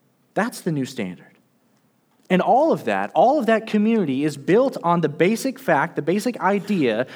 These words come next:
that no man should take the life of another. Murder is wrong because it upends the natural order.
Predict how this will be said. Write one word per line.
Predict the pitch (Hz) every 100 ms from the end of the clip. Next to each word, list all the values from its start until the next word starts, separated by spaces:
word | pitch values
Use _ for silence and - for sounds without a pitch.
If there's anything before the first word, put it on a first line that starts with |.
| -
that | - 160
no | 147 165 277
man | 254 131 120 127
should | 147 143
take | - 180 180
the | 165
life | 110 110 147
of | 151
another. | 208 214 - - _ _ _ _ _ _ _ _ _ _
Murder | 156 214 247 240
is | 170 165 165
wrong | 170 143 202 240 117 101 104 156
because | 185 180 165
it |
upends | 160 165 226 214 180
the | 170
natural | 160 165 165 151
order. | 127 95 -